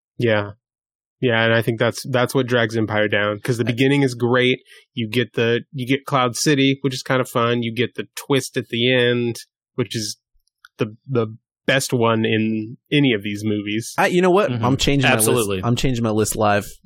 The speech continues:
Speaker 3: right here again.
Speaker 1: Uh-oh.
Speaker 3: I'm moving Empire down a spot.
Speaker 2: Ooh.
Speaker 1: Oh.
Speaker 3: Return of the Jedi is better than Empire.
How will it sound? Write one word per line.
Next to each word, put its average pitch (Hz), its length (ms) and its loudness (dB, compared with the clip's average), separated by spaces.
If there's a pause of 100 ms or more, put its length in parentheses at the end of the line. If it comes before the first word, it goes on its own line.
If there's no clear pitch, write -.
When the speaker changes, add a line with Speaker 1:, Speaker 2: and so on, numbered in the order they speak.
(100)
Speaker 3:
right 113 160 2
here 107 120 2
again. 127 300 0
Speaker 1:
Uh-oh. 117 140 2 (400)
Speaker 3:
I'm 120 100 -4
moving 123 300 2
Empire 107 340 2
down 101 240 0
a 101 60 -2
spot. - 340 -6 (640)
Speaker 2:
Ooh. 110 580 0 (140)
Speaker 1:
Oh. 123 400 2
Speaker 3:
Return 131 280 2
of 123 140 2
the 120 100 0
Jedi 107 140 2
is 104 80 0
better 104 240 2
than 98 120 -2
Empire. 101 480 0